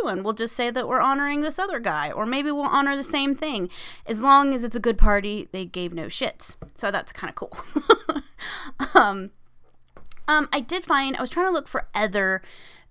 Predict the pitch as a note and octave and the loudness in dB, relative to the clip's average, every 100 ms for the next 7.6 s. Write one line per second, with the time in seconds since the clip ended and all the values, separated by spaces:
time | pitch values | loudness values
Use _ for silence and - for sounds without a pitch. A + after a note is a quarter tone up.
0 | - - - - - D4+ F#4 B3+ B3+ B3 | -20 -20 -20 -6 2 4 4 6 6 6
1 | B3 A3 G3 G3 G3+ - G3+ - - F#3+ | 4 4 2 0 -4 -2 -2 -2 -2 0
2 | F#3+ - F3+ - - G#3 G#3 D#3+ - E3+ | 0 -4 -8 -10 -12 -10 -10 -10 -10 -6
3 | F#3+ G3 F#3 F3+ D#3+ F#3 F#3 F3+ F#3 F3+ | -6 -4 -2 -4 -4 -4 -2 -2 -2 -6
4 | F#3 F#3+ - D#4 D4+ C#4+ B3 A3+ G#3+ - | -10 -12 -6 -4 -2 -2 -4 -4 -4 -6
5 | B3 G#3 A2 - - - - - - - | -8 -6 -6 -8 -10 -10 -10 -16 -20 -20
6 | - - - - D#3+ E3+ G3 A3+ - E4+ | -20 -14 -14 -12 -10 -8 -8 -8 -6 -6
7 | - A#4 - - - - | -6 -8 -8 -6 -6 -6